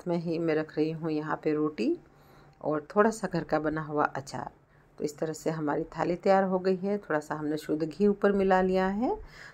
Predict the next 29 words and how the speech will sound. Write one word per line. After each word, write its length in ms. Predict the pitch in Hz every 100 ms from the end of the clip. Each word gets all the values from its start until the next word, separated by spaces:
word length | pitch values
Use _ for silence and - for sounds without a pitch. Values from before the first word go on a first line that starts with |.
| -
तो 60 | 165
ये 60 |
रेसिपी 380 | 160 160 - 190
आपको 260 | 233 220 220
कैसी 300 | - 208 208
लगी 220 | 202 190
बताइएगा। 680 | 185 185 180 180 175 190 233 - - - - -
और 180 | 165
ये 300 | 156 170 165
बहुत 340 | 165 170 190 202
ही 140 | 202
गुजरात 440 | 170 156 165 175 170
में 80 | 170
तो 60 |
पसंद 420 | 175 160 - 180
की 120 | 180 160
जाती 340 | 160 151 175
है 160 | 175 208
और 60 |
बहुत 280 | 170 160 -
अच्छी 240 | 165 -
लगती 360 | 220 202 - 208
है। 220 | 190 220
इसको 240 | 226 - 165
खाने 340 | - 170 190
का 100 | 214
तरीका 340 | 214 185 180
ये 240 | 180 175 175
है 300 | 175 220